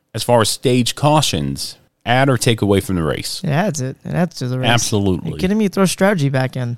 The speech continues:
Speaker 1: One hundred percent. It threw stat-, strategy back, and it was great hearing they might not make it on fuel. And, of course, we saw cautions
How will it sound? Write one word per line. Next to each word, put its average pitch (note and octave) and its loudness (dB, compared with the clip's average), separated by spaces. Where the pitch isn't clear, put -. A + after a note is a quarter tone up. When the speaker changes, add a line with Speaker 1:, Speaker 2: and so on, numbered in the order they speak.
Speaker 1:
One C#3 4
hundred C3 2
percent. F#2+ -2
It F#2+ -6
threw G2 0
stat-, A2+ 2
strategy B2+ 0
back, A2 0
and G#2 2
it F#2+ 0
was F2+ -2
great B2+ 2
hearing A2 2
they A#2+ 2
might C3 2
not B2 0
make A#2+ 0
it A2+ 2
on G#2+ 0
fuel. F#2+ 2
And, F#2 4
of - -4
course, E3 0
we B2+ -2
saw A2+ 2
cautions F#2 -4